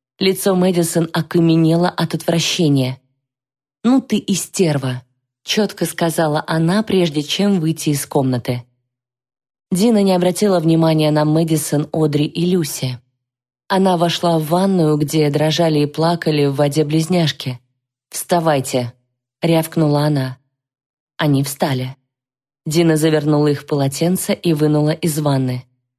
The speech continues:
«Идите в свою комнату, вытритесь и наденьте пижамы, сейчас же». Всё ещё плача, широко раскрытыми от страха, залитыми слезами глазами,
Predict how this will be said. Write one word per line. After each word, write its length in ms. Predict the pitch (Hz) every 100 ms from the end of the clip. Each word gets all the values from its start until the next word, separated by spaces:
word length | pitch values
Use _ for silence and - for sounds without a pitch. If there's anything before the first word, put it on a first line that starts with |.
| _ _ _ _ _ -
«Идите 380 | 190 135 180 202
в 60 | 180
свою 340 | 170 156 151
комнату, 640 | 147 156 135 123 131 127 - _
вытритесь 640 | 156 170 175 180 175 180 -
и 80 | 175
наденьте 480 | 165 147 147 147 160
пижамы, 600 | 165 156 147 123 120 120 _
сейчас 500 | - 190 - 165 127
же». 260 | 113 120 113 _ _ _ _ _ _ _ _ _
Всё 280 | - 196 185
ещё 320 | 175 - 170
плача, 680 | - 160 156 151 - 151 139
широко 580 | - 170 165 160 180
раскрытыми 640 | 170 160 - 175 170 160 156
от 160 | 151
страха, 680 | - - 165 170 156 - 156
залитыми 640 | 147 151 165 156 143 151 151
слезами 640 | - 156 139 151 151 139
глазами, 760 | 135 139 143 139 151 165 143